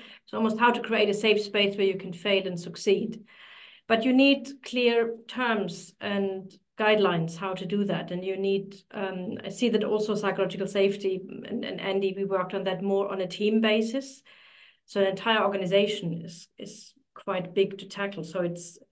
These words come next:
individual teams, it starts with individual and then with the teams, that you agree almost like in a team charter, what does that actually mean and how do we want to communicate?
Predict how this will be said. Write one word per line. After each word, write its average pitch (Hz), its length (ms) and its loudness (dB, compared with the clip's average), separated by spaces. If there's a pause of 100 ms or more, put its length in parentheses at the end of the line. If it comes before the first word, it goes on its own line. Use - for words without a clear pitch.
individual 202 600 0
teams, 214 560 -2 (100)
it - 140 -12
starts 196 360 0
with 180 120 -6
individual 180 520 0
and 180 100 -2
then 180 160 -4
with 175 120 -4
the - 80 -6
teams, 226 380 -6
that 180 160 -8
you 196 140 2
agree 208 640 6 (460)
almost 285 300 4
like 196 140 4
in 190 80 2
a 180 60 0
team 233 260 2
charter, 165 440 -2
what 202 440 -2 (300)
does 196 260 2
that 185 220 -2
actually 180 380 -4
mean 185 540 4
and 175 260 -4
how 185 220 2
do 180 140 0
we 180 100 0
want 208 200 4
to 202 60 -6
communicate? 165 760 -2